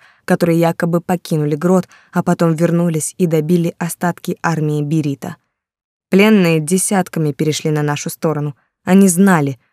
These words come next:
что им будет дарована жизнь и свобода. Я не была тогда великим стратегом. Я вспомнила, как Гай Юлий Цезарь проделал примерно то же самое в битве при Фарсале. Я просто хорошо учила историю.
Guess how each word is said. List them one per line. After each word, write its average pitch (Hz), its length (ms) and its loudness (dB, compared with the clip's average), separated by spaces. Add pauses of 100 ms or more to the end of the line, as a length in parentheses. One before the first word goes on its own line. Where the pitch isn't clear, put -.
что - 200 -8
им 147 160 0
будет 151 260 -2
дарована 151 460 -2
жизнь 170 380 -2
и 180 80 -4
свобода. 147 600 -4 (640)
Я 208 200 4
не 220 120 6
была 233 300 2
тогда 143 380 -2
великим 156 460 0
стратегом. 156 640 -4 (420)
Я 185 160 4
вспомнила, 170 760 0
как 170 240 -4
Гай 180 220 2
Юлий 175 360 0
Цезарь 170 560 -4
проделал 185 480 0
примерно 196 500 2
то 185 140 -2
же 170 140 -4
самое 175 460 2
в 151 80 -6
битве 170 440 -2
при 170 320 -6 (140)
Фарсале. 139 640 -6 (920)
Я 170 180 2
просто 190 340 -4
хорошо 190 440 -2
учила 180 380 -2
историю. 139 480 -4